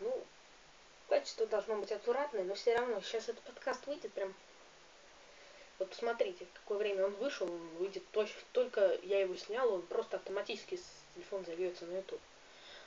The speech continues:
Ну что ж, я хочу сказать, я уезжаю в Москву, будут выходить видео, и они будут выходить не с телефона. Я буду снимать их на фотоаппарат, он старый, но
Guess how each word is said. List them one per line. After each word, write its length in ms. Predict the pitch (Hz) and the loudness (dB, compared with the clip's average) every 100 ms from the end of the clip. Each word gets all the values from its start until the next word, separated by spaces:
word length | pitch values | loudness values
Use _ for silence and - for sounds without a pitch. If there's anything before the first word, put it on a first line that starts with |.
| - | -8
Ну 60 | |
что 140 | 247 - | -8 0
ж, 80 | 302 | 2
я 80 | |
хочу 240 | 285 294 285 | 4 2 2
сказать, 320 | - 320 - | 6 6 6
я 120 | 196 - - - | 2 2 -12 -6
уезжаю 380 | 208 226 226 196 | 0 2 4 2
в 20 | |
Москву, 400 | 196 - 240 285 - - - | 2 -2 2 2 0 -16 -10
будут 200 | 190 196 | -6 -4
выходить 340 | 220 214 214 247 | -2 -4 -4 -4
видео, 240 | 330 214 175 | 2 2 4
и 80 | 214 | 2
они 180 | 208 277 | 2 2
будут 200 | 285 - | 0 -2
выходить 260 | 240 233 220 | -6 -8 -8
не 120 | 202 240 | -4 -4
с 40 | |
телефона. 520 | - 233 - 208 143 - - - - - - - - - 208 | -4 -6 0 0 0 -6 -16 -20 -20 -20 -20 -20 -20 -18 -2
Я 200 | 220 254 | 0 2
буду 220 | 254 247 | -2 -4
снимать 260 | 247 247 | -2 -2
их 100 | - 247 | -4 -6
на 80 | 220 | -2
фотоаппарат, 580 | 247 240 240 277 359 - - - - - - - - - - | -2 0 0 0 0 -2 -12 -20 -20 -20 -20 -20 -20 -10 -6
он 100 | 202 | -4
старый, 340 | - 302 262 | 0 4 4
но 300 | 180 226 - | 4 0 -2